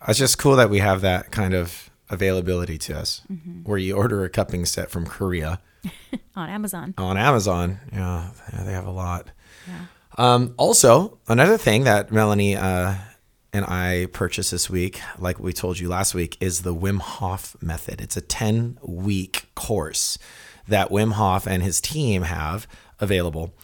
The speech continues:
Speaker 1: um, online at wim hof dot com, I'm, I'm sure. But, um, we're gonna start our ten-week program, hopefully tomorrow. And it, the gist of it basically is, is, um, it's been around for, it's been around for a couple of years now, and,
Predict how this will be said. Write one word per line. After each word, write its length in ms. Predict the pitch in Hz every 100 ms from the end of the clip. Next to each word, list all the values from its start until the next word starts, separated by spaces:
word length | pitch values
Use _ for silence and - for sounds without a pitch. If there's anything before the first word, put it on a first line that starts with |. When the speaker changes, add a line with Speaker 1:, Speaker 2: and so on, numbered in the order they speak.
| - - _
Speaker 1:
um, 240 | 92 95 95
online 380 | 107 143 98 95
at 140 | 101 87
wim 200 | 90 90
hof 260 | 87 87
dot 180 | - -
com, 240 | 80 82 85
I'm, 160 | 87 -
I'm 100 | 82
sure. 300 | 87 82 - - - - _
But, 160 | 113 107
um, 340 | 110 104 95 _ _ _ _ _ _ - -
we're 120 | 131
gonna 140 | 143
start 260 | 131 131 127
our 100 | 107
ten-week 720 | 101 - 123 123 113 113 - -
program, 880 | - - 117 120 104 87 85 85 -
hopefully 380 | 127 156 190 165
tomorrow. 880 | - 117 104 92 92 90 80 - - - - _
And 300 | 120 120 120 - _
it, 360 | - 156 160 156
the 80 | 165
gist 280 | 185 190
of 80 | 147
it 100 | 117
basically 440 | 107 98 - 92 87
is, 240 | 85 82
is, 220 | 87 - -
um, 220 | 92 95
it's 300 | - 135 -
been 140 | - 208
around 220 | 120 104
for, 360 | - 95 - -
it's 120 | 110 -
been 140 | 170
around 200 | 120 95
for 160 | 95 90
a 40 |
couple 240 | - 90
of 40 | 85
years 340 | 80 82 - -
now, 300 | 85 80 85
and, 320 | 92 92 90